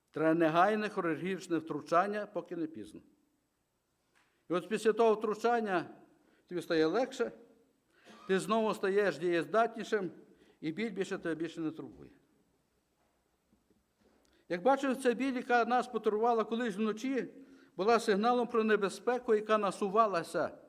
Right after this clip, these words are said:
і давала знати, що необхідні якісь дії, щоб себе рятувати. Так само ці Божі суди, ми говоримо, направлені нам на виправлення.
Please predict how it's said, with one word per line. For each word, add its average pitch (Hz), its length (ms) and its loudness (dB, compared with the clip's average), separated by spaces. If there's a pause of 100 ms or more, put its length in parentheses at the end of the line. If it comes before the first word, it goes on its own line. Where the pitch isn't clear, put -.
(880)
і 151 80 -8
давала 214 340 4
знати, 226 340 2
що 214 160 -2
необхідні 226 460 -4
якісь 220 360 -4
дії, 233 360 -6
щоб 214 180 -4
себе 190 260 -2
рятувати. 208 640 -2 (840)
Так 151 120 -8
само 208 280 0
ці 202 160 -8
Божі 180 300 -2
суди, 190 380 -2 (2500)
ми 131 100 -10
говоримо, 135 600 -2 (1080)
направлені 143 580 0
нам 139 260 -2
на 127 100 -2
виправлення. 123 720 -6